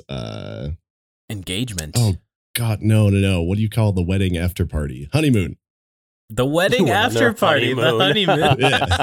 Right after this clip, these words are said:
Speaker 1: <laughs> Yeah. Yeah. <laughs>
Speaker 2: All right. Yeah, that's, that's good.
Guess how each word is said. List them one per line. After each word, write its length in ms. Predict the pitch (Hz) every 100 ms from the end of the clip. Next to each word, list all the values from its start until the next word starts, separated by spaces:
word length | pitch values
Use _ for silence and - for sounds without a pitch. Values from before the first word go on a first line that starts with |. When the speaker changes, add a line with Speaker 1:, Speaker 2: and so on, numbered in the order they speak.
| 226
Speaker 1:
<laughs> 1000 | 262 - - - - - - - - -
Yeah. 260 | 131 95
Yeah. 0 | - 104 -
<laughs> 340 | 110 - - -
Speaker 2:
All 120 | 151
right. 260 | 156 139 - _ -
Yeah, 220 | 139 160
that's, 240 | 123 - -
that's 180 | 139 -
good. 260 | 120 131